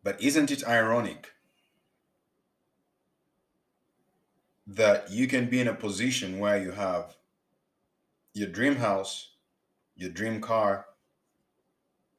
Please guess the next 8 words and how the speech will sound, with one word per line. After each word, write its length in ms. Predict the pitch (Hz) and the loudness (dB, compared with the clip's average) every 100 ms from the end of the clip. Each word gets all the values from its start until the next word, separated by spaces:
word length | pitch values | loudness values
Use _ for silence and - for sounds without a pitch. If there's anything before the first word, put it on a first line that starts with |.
| _ _ _ _ _ _ _ _ _ _ _ - - _ _ | _ _ _ _ _ _ _ _ _ _ _ -20 -20 _ _
your 200 | 98 98 | -8 -6
dream 280 | 87 117 113 | -4 -2 0
wife, 560 | 107 117 151 - - _ _ _ _ _ _ _ _ | 4 4 2 -4 -18 _ _ _ _ _ _ _ _
or 100 | - | -12
maybe 260 | 85 98 107 | -6 -6 -2
your 100 | 107 | -2
dream 220 | 104 117 | -2 -2
husband, 560 | 113 127 127 92 82 | 0 -2 -2 -6 -12